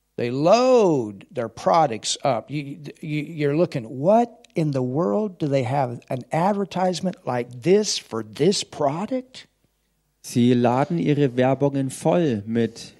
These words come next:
Speaker 2: äh, mit Sex und man fragt sich manchmal, was hat denn dieses Produkt mit dieser Art Werbung überhaupt zu tun?
Speaker 1: David,
Speaker 2: David,
Speaker 1: a powerful king,
Speaker 2: also König David, ein so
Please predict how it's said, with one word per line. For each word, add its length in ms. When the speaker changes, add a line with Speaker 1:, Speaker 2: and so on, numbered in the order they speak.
Speaker 2:
äh, 400
mit 220
Sex 420
und 320
man 160
fragt 320
sich 160
manchmal, 540
was 260
hat 160
denn 160
dieses 540
Produkt 600
mit 260
dieser 360
Art 240
Werbung 420
überhaupt 540
zu 100
tun? 340
Speaker 1:
David, 720
Speaker 2:
David, 380
Speaker 1:
a 20
powerful 720
king, 540
Speaker 2:
also 360
König 420
David, 380
ein 220
so 480